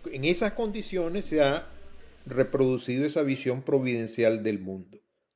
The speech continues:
que en ese libro, y con esto ya voy terminando, en ese libro, eh, yo también, eh, señalo, esa visión providencialista religiosa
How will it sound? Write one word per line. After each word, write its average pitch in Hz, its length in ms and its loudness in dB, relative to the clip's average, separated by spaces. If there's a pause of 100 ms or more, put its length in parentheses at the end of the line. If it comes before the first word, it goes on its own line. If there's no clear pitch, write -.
que 214 480 4
en 135 160 -8
ese 170 240 -4
libro, 175 380 0
y 214 60 -6
con 104 180 -2
esto 104 220 -4
ya 120 120 6
voy 117 260 0 (380)
terminando, 104 760 0 (640)
en 117 160 0
ese 127 240 4
libro, 175 640 4 (100)
eh, 110 600 -2 (100)
yo 110 260 -4
también, 151 640 2 (180)
eh, 131 180 -4
señalo, 156 760 0 (300)
esa 135 260 2
visión 165 420 2
providencialista 120 960 0
religiosa 151 680 0